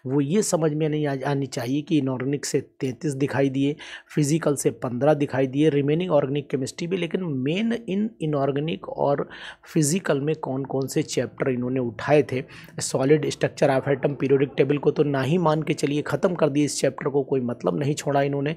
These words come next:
कोई बात नहीं। लेकिन हाँ, अब हम बात कर रहे हैं कि इन चीज़ों पर ध्यान देना चाहिए। थर्मोडायनामिक्स पर विशेष तौर से ध्यान दीजिए, क्योंकि ये एमएससी लेवल की आई थी। पॉलीन्यूक्लियर हाइड्रोकार्बन, ये भी एमएससी लेवल का आया था। हेटेरोसाइक्लिक कंपाउंड, ये भी एमएससी लेवल का था।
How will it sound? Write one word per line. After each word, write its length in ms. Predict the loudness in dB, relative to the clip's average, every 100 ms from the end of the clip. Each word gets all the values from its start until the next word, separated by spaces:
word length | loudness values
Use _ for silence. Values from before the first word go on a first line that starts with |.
| -8 -16 -6
कोई 140 | 2 4
बात 240 | 4 0 -2
नहीं। 180 | 0 0
लेकिन 280 | 0 -2
हाँ, 240 | -2 -4 -8 -14 -20 -4
अब 160 | -2 0
हम 180 | -2 -2
बात 240 | -2 -4
कर 160 | -8 -6
रहे 120 | -6
हैं 100 | -4
कि 180 | -6 -4
इन 160 | -2 -2
चीज़ों 360 | -2 -8 -4 -4
पर 180 | -2 -4
ध्यान 340 | -4 -6 -6
देना 260 | -6 -6 -6
चाहिए। 320 | -8 -10 -10 -8
थर्मोडायनामिक्स 640 | -6 -4 -4 -4 -4 -4 -6
पर 180 | -6 -6
विशेष 400 | -4 0 0 0
तौर 140 | -2 0
से 160 | 0
ध्यान 260 | 0 -2 -2
दीजिए, 360 | -4 -2 -4 -6 -12 -12 -4
क्योंकि 240 | -2 0 0
ये 160 | 2 2
एमएससी 420 | 2 -2 0 2
लेवल 280 | 4 4 2
की 180 | 0 0
आई 160 | 0
थी। 160 | -2 -4 -4
पॉलीन्यूक्लियर 580 | -2 0 0 0 2 2
हाइड्रोकार्बन, 640 | 2 0 0 0 -2 -2
ये 140 | -4 -2
भी 160 | 0
एमएससी 340 | 0 -2 -2 0
लेवल 240 | 0 0
का 140 | -2
आया 160 | -2 0
था। 140 | 0 -2
हेटेरोसाइक्लिक 800 | -2 -4 -6 -2 -2 0 -2
कंपाउंड, 380 | -2 -4 -2 -2
ये 100 | -4
भी 140 | -2 0
एमएससी 340 | 0 -4 -4
लेवल 240 | 0 0 0
का 140 | -2
था। 220 | -4 -6